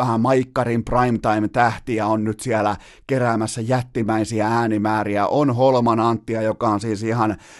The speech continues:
megajulkki, supertähti Suomessa ja kaikkea tätä, mutta, äh, urheilussa, urheilussa meidän pitää pystyä löytämään tässä kohdin, kun seitsemänkymmentäviisi prosenttia on pelattu S M-liigasesonkia, meidän pitää löytää se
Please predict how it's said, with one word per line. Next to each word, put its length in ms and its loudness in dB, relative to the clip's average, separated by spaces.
megajulkki, 840 0
supertähti 800 -2
Suomessa 480 -2
ja 100 -2
kaikkea 500 -2
tätä, 320 2
mutta, 460 2
äh, 60 -2
urheilussa, 840 -2
urheilussa 540 0
meidän 360 0
pitää 440 -2
pystyä 560 -4
löytämään 520 0
tässä 300 -4
kohdin, 460 0
kun 180 0
seitsemänkymmentäviisi 1080 -2
prosenttia 480 -2
on 80 -4
pelattu 380 -2
S 140 -4
M-liigasesonkia, 840 -2
meidän 360 0
pitää 380 0
löytää 460 0
se 360 -2